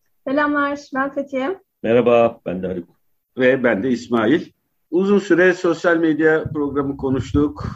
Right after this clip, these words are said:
Speaker 3: dijital dünyadan bahsettik. Direksiyon değiştirmeye niyetliydik ama yine gündemimize gelen bir takım noktalar oldu. O-, olunca da tekrar, e, biz bunu konuşma kararı verdik. Aslında biyopolitika üzerinden sohbet planındaydı. Ancak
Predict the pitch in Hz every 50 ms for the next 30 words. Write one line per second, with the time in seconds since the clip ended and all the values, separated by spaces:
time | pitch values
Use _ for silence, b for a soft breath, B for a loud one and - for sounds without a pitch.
0 | - - - 123 127 127 - - 151 143 143 143 143 143 139 139 - _ - 123
1 | 123 123 120 120 117 117 117 120 117 117 110 113 113 110 - - 110 101 _ -
2 | 151 151 151 - - _ _ - 120 131 143 143 143 - 185 185 185 170 165 156
3 | 151 - 151 151 160 156 151 156 160 160 160 160 - - - 165 165 - 175 180
4 | 175 143 147 165 160 165 160 139 135 139 151 156 151 156 160 156 147 156 151 143
5 | 131 123 139 151 156 147 143 - 131 127 - 156 156 - _ _ - - 123 139
6 | 143 143 143 - 156 147 156 156 147 - 123 127 131 120 110 101 123 147 180 185
7 | 170 151 143 139 143 101 113 139 143 139 151 151 143 123 131 117 139 160 156 -
8 | 143 - - 143 139 139 143 - _ _ _ - 120 123 123 123 120 117 127 123
9 | 127 120 123 127 143 139 131 127 127 123 - - 135 131 135 139 - - 110 104
10 | 104 104 104 104 104 - 143 196 - _ _ _ - 123 135 135 - - 202 175
11 | 185 190 196 190 196 202 196 196 - - 208 180 156 139 143 139 131 131 127 123
12 | 120 - - 135 120 123 - 123 117 - _ _ - 135 120 131 127 123 123 117
13 | 110 120 120 117 113 120 180 - _ _ - - 143 151 170 330 381 392 - -
14 | - _